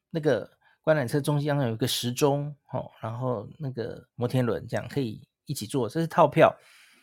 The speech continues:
那这个在现场也有发售哦，现场你其实可以选择买单程缆车票，或是来回的，或是这样子加，好像加一点点钱就可以多坐这个摩天轮哦。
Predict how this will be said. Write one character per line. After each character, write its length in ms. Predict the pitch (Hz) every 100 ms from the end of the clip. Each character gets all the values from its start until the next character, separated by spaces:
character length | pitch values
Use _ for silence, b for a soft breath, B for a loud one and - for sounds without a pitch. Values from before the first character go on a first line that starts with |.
| b b b
那 100 | 220
这 120 | 208
个 80 | 262
在 120 | 220
现 200 | 208 214
场 160 | 160 131
也 80 | 117
有 120 | 117
发 180 | 123 113
售 240 | 120 95
哦， 160 | 92 -
现 220 | - 170
场 200 | 139 113
你 140 | 104 98
其 200 | - 117
实 100 | 127
可 160 | 131
以 100 | 123
选 260 | 123 117 104
择 180 | 110 117
买 260 | 113 87 b b b _ -
单 220 | 185 196
程 420 | - - 104 135 _
缆 180 | 120 110
车 140 | 123
票， 280 | 113 127 107
或 200 | 120 147
是 240 | 131 127 -
来 280 | 156 117 127
回 240 | - 104
的， 240 | 101 107 - B B B B
或 260 | - 160
是 400 | 139 - 151 127 - _ _ _
这 120 | 160
样 160 | 143 123
子 200 | 110 107 -
加， 460 | - 147 135 139 _ _ _ _
好 100 | -
像 80 | 147
加 200 | 156 180
一 80 | 185
点 160 | 160 139
点 180 | 123
钱 260 | 107 123 117
就 160 | 127 123
可 200 | - 117
以 320 | 113 98 -
多 300 | - 127 127 _ _ _ _ _ _ _ _ _
坐 280 | - 131 104
这 120 | 113
个 100 | 104
摩 160 | 104
天 180 | 98 123
轮 140 | 110 -
哦。 80 | -